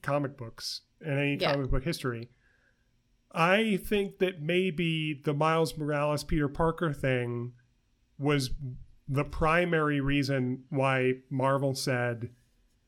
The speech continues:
Speaker 1: We need to combine these universes.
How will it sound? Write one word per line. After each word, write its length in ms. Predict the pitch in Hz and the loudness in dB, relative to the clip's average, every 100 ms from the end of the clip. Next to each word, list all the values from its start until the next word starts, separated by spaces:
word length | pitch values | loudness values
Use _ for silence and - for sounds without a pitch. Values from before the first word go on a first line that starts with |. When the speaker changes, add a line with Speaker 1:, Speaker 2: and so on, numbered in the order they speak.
| _ _ _ _ _ - | _ _ _ _ _ -6
Speaker 1:
We 180 | 139 170 | 0 2
need 220 | 170 165 | 2 0
to 380 | 160 131 123 117 - _ _ _ - | 0 0 0 -4 -14 _ _ _ -8
combine 500 | - 139 131 127 123 | -2 0 2 2 0
these 200 | 120 110 | -2 -4
universes. 760 | 120 117 117 110 156 160 - | -4 -6 -8 -12 -16 -12 -12